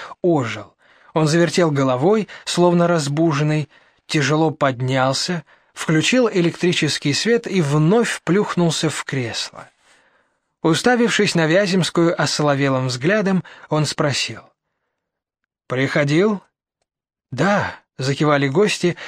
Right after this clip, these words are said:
и принялись сбивчиво описывать только что услышанный диалог. Камергер слушал внимательно, не перебивая. Устало проведя по лицу ладонью, он, наконец, провещал:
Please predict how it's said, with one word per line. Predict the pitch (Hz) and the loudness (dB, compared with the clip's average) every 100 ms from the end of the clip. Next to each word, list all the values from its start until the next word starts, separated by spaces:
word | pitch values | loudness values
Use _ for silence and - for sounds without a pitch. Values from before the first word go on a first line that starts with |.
| - | -4
и | 156 | -2
принялись | 156 165 190 240 190 | 2 2 2 2 -2
сбивчиво | 180 156 131 120 233 208 - 190 180 | -2 -2 -4 -2 0 0 -2 0 0
описывать | 160 202 180 170 165 147 | -2 -2 -2 0 -2 -2
только | - 185 - 165 | -2 -2 -2 -6
что | - 156 | -2 0
услышанный | 151 - 147 143 - 143 135 | 0 -2 -2 -2 -2 -2 -2
диалог. | 131 123 113 107 - - _ _ _ _ _ _ _ _ _ _ | -2 -4 -6 -12 -20 -20 _ _ _ _ _ _ _ _ _ _
Камергер | 175 185 202 269 220 - | 0 2 2 2 2 -2
слушал | - 208 233 - 196 | -2 0 0 2 2
внимательно, | 185 208 233 170 - 131 135 | 2 2 2 0 -2 -2 0
не | 143 151 | 0 0
перебивая. | 170 170 165 170 127 104 - - _ _ _ _ _ | 0 0 0 0 -2 -6 -14 -20 _ _ _ _ _
Устало | 160 151 - 175 170 147 | -2 0 2 2 2 0
проведя | 151 147 143 147 | 0 0 0 0
по | 143 147 | 0 -2
лицу | 139 135 143 | -2 -2 -2
ладонью, | 131 135 196 208 202 - - - _ - | 0 0 2 2 0 -2 -10 -20 _ 0
он, | 214 | 2
наконец, | 202 - 143 143 139 | 2 0 0 0 -2
провещал: | - 143 131 123 - 113 - - | -4 -2 -2 -2 -4 -8 -16 -20